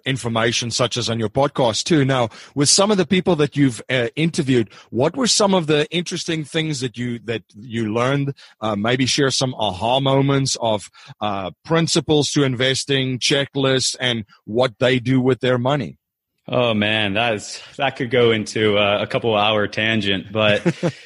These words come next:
Speaker 1: <laughs>
Speaker 2: I think, you know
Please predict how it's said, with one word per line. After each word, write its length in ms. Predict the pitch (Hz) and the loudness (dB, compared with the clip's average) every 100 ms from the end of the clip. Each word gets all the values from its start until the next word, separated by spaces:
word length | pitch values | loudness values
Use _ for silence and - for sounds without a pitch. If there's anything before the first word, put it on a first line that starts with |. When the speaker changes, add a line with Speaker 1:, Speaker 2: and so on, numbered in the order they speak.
| 123 - - | -18 -18 -20
Speaker 1:
<laughs> 640 | 156 165 156 - - - 147 | -20 -20 -16 -14 -10 -4 -2
Speaker 2:
I 80 | |
think, 400 | 143 175 180 151 151 - | 0 2 2 0 -6 -2
you 160 | 139 | 2
know 380 | 127 113 110 - | 4 4 0 -6